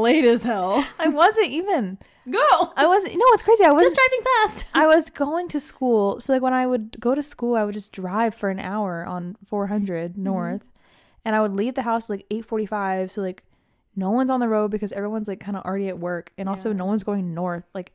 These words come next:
Speaker 2: anyway. So I would just, like, get on the road and just be driving. And not, there's no one there.
Speaker 1: Yeah.
Speaker 2: Anyway. So he's like, he pulled me over and he's like, "Clocked you going ninety-three." And I was like, "Fuck."
Speaker 1: Yeah.
Speaker 2: I was like, "I'm so sorry. Like, I'm just going to school, whatever."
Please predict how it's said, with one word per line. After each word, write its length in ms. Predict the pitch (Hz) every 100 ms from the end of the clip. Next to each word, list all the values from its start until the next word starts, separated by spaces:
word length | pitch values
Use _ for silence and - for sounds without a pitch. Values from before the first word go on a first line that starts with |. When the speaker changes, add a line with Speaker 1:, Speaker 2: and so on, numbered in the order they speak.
| _
Speaker 2:
anyway. 360 | 220 196 170 202 _ - _ _ _ _ _ _ _ _ -
So 140 | 240
I 20 |
would 80 | 277
just, 80 | 302
like, 180 | 302 -
get 140 | 220
on 100 | 240
the 80 | 233
road 260 | 202 247
and 100 | 233
just 120 | 208 -
be 100 | 196
driving. 800 | 170 180 240 196 190 185 190 208 _ _ _ _ _ _ _ _ _ _ -
And 260 | 214 196
not, 340 | 196 202 214 _ _ _
there's 160 | 214 185
no 140 | 170
one 160 | 220 262
there. 440 | 226 247 240 233 233
Speaker 1:
Yeah. 520 | 214 202 196 202 202 202
Speaker 2:
Anyway. 320 | 214 190 - 208 _ _ - _ _ _
So 140 | - 220
he's 240 | 226 214
like, 220 | 202 190
he 120 | - 214
pulled 200 | 240 233
me 80 |
over 340 | 214 196 196 196
and 100 | 196
he's 200 | 196 190
like, 160 | 180
"Clocked 240 | - 190 -
you 60 | 190
going 140 | 185
ninety-three." 680 | 175 175 170 175 170 170 170
And 100 | 175
I 20 |
was 180 | 170 165
like, 220 | 165 160
"Fuck." 1080 | _ _ _ - 175 170 180 - 180 - 220 - _ -
Speaker 1:
Yeah. 380 | 247 240 208 202 175
Speaker 2:
I 100 | -
was 100 | 226
like, 60 | 240
"I'm 80 | 233
so 200 | - 240
sorry. 460 | 240 214 208 208
Like, 160 | 202 196
I'm 120 | 202
just 100 | -
going 160 | 202 196
to 40 |
school, 520 | - - 196 185 185 180
whatever." 420 | 180 175 180